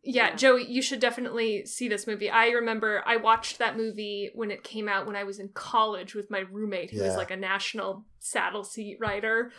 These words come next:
Speaker 1: Um,
Speaker 3: Yeah.
Speaker 2: Mm-hmm.
Speaker 1: and I remember both of us just, like, crying in the th-, <laughs> in the theater.
Speaker 2: Oh.
Speaker 3: It's,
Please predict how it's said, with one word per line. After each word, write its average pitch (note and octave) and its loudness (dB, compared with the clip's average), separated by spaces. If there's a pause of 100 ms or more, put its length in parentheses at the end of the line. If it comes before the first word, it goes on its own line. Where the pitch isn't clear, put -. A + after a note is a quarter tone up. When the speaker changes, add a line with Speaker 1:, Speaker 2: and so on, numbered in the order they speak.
(500)
Speaker 1:
Um, A3 6
Speaker 3:
Yeah. - 4 (120)
Speaker 2:
Mm-hmm. - -6 (100)
Speaker 1:
and - 2
I B3+ 6
remember B3 6
both B3 4
of A3+ -2
us A#3+ 0
just, B3+ -2
like, A3+ 0
crying A3+ 2
in A#3 2
the C4 4
th-, - -2
<laughs> - 10
in C#4+ 8
the B3+ 4
theater. D#4 4 (120)
Speaker 2:
Oh. B4 4 (100)
Speaker 3:
It's, - -2